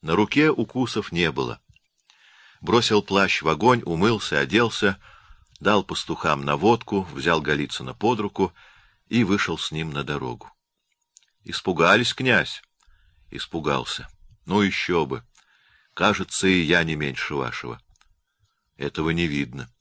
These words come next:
«Мало ли что не видно. Не верьте, мой милый, когда вам говорят, что есть на свете люди бесстрашные. Страшно всем, только одни умеют побеждать страх, а другие не умеют.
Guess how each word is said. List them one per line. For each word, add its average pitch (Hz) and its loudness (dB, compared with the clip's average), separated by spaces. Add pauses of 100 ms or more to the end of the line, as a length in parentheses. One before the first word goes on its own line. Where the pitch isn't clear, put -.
(580)
«Мало 170 2
ли 151 4
что 123 2
не 113 2
видно. 82 0 (540)
Не 127 4
верьте, 147 6
мой 135 4
милый, 123 4
когда 110 2
вам 101 4
говорят, 92 4
что - -2
есть 90 2
на 78 -4
свете 85 0
люди 78 0
бесстрашные. 76 -2 (500)
Страшно 120 0
всем, 113 4 (500)
только 110 4
одни 110 4
умеют 127 6
побеждать 101 4
страх, 78 -2
а 76 -2
другие 87 -2
не 85 4
умеют. 80 -2